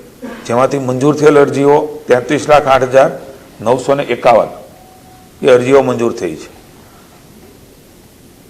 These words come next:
પી એફ એમ એસ પોર્ટલ ઉપર અપલોડ થયેલી જે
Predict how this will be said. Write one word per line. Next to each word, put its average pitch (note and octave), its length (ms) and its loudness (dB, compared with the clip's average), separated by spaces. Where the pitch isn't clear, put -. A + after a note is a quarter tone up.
પી C#3+ 120 -4
એફ D3+ 120 4
એમ D3 220 0
એસ - 260 0
પોર્ટલ C#3+ 360 2
ઉપર D3+ 220 2
અપલોડ E3+ 400 2
થયેલી D#3 240 2
જે D#3 160 4